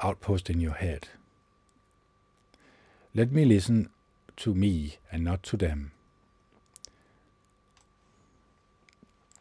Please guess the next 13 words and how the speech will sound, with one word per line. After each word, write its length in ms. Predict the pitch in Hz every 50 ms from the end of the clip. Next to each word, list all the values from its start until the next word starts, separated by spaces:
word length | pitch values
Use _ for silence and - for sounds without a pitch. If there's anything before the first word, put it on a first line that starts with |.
| _ _ _ _ - - -
So 140 | - - 82
let's 240 | 76 78 76 - -
just 320 | 82 80 78 - - - _ _ - - - - _ _ _ _ _ _ _ _ _ _ _ _ _ _ _ _ _ _ _ _ _ _ _ _ _ _ _ _ _ _ _ _ _ _ _ _ _ _ _ _ - _ _ _ -
analyze 720 | - 101 98 104 98 85 78 78 82 82 82 - - - - _ _ _ _ _ _ _ _ _ _ - -
this. 400 | - 90 85 - - - - - - -
We 140 | 90 85
have, 220 | 78 76 85 82 78 - - - - - _ _ _ - - _ _ - - - - 92
we 120 | 95 95
have 160 | 90 98 95 82
heard 280 | 95 120 117 104 90
this 260 | - 95 95 87 -
many 280 | 85 82 87 92 92 87
times, 500 | - - - 82 76 73 71 73 - -